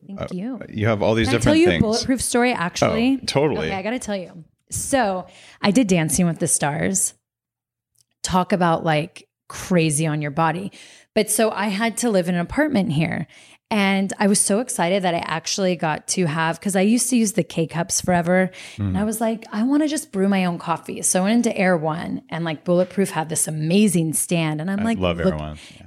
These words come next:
Speaker 1: it's, like, my favorite grocery store ever." That's like Disneyland of the grocery
Speaker 2: <laughs>
Speaker 1: stores. I can be in there forever. So I'm like,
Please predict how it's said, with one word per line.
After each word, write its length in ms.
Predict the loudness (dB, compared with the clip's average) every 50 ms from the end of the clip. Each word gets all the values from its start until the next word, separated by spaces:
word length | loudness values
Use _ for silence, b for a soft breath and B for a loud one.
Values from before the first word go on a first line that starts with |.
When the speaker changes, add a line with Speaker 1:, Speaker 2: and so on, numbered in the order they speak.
| -8 -8
Speaker 1:
it's, 180 | -8 -2 2
like, 140 | 2 2 4
my 180 | 4 2 2 2
favorite 380 | 2 2 4 4 6 4 4 4
grocery 320 | 2 2 2 2 2 2
store 240 | 2 4 2 2 2
ever." 280 | 2 0 0 -2 -4
That's 320 | -2 -2 -2 -2 -2 0 0
like 200 | 0 0 0 0
Disneyland 640 | 0 0 0 0 -4 -6 -6 -8 -12 -14 -16 -14 -8
of 160 | -4 0 0
the 80 | 0 2
grocery 360 | 0 0 -2 -2 -2 -2 -2
Speaker 2:
<laughs> 20 |
Speaker 1:
stores. 400 | -2 0 -2 0 0 0 -2 -2
I 140 | -2 -2 -2
can 200 | 0 2 2 2
be 120 | 4 4 4
in 80 | 4 4
there 140 | 4 2
forever. 680 | 2 0 -4 -2 0 -2 -2 0 -2 -4 -4 -4 -8 -12 _ b b b b b b b b b b b b -14
So 180 | -4 -2 0 0
I'm 240 | 2 2 2 4 4
like, 380 | 4 4 2 2 0 -4 -16